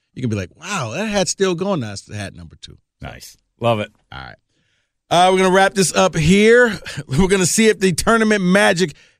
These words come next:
Speaker 1: continues for Michigan State next week. Evan, if we come back in here <laughs> and we're still talking about Michigan State preparing for Michigan after defeating Ohio State and defeating Maryland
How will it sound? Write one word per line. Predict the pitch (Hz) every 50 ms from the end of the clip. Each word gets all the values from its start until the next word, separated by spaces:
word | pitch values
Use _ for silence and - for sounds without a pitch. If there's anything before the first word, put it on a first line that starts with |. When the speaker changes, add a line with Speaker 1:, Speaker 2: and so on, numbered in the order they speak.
| _ -
Speaker 1:
continues | - 160 131 - - - 226 247 262 285 277 269 220
for | - 208
Michigan | 190 185 185 165 - 160 160
State | 147 - - 170 156 147 135
next | 143 143 139 117 -
week. | 127 139 135 - -
Evan, | 147 175 190 226 233 202 - - _ _ _ _ _ _ _ _
if | 143 143 -
we | 143 147 131
come | - - 226 262 269
back | 262 240 220 -
in | 202 202 185
here | 175 175 170 170 165 160 151 139 - - -
<laughs> | - -
and | 160 131
we're | 143 175
still | 175 - - 180 180 170 160
talking | - 170 165 156 139 143
about | 135 131 127 120
Michigan | 135 151 147 - - 131 117
State | - _ 156 143 135 123 - _ _ _ _ _ _
preparing | - 117 _ - - 160 151 147 143
for | 127 - 110
Michigan | 95 113 127 143 143 - 147 135 143 139 135 131 - _ _ _ _ _ _
after | - 131 131 - - 107
defeating | 90 80 80 98 - - 147 151 151 151 143 123
Ohio | 82 87 82 90 110 127 135 147 143
State | 135 - - 151 143 143 135 - _ _ _ _ -
and | 87 76
defeating | 78 78 - - 120 139 143 135 107 101
Maryland | 113 127 147 165 175 180 185 190 175 151 -